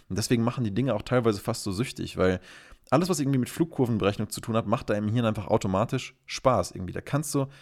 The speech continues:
wenig gegen machen. Klar, es gibt Leute, denen macht das mehr oder weniger Spaß oder die finden das Game einfach dann zu primitiv.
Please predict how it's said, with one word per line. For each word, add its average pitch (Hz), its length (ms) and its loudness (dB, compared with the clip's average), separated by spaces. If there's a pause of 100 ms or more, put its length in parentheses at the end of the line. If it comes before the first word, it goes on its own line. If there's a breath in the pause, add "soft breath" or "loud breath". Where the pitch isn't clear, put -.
(680 loud breath)
wenig 120 960 -2
gegen 143 180 0
machen. 110 200 -2
Klar, 120 160 4
es - 80 2
gibt 117 120 -8
Leute, 123 200 4
denen 110 180 2
macht 117 220 -2
das 117 160 -4 (160 soft breath)
mehr 110 320 4
oder 98 200 2
weniger 139 300 2
Spaß 135 360 -2
oder 98 120 -2
die 95 80 -2
finden 98 220 -4
das 95 140 -4
Game 98 160 0
einfach 98 160 -2
dann 92 180 -6
zu 127 140 -2
primitiv. 110 580 -4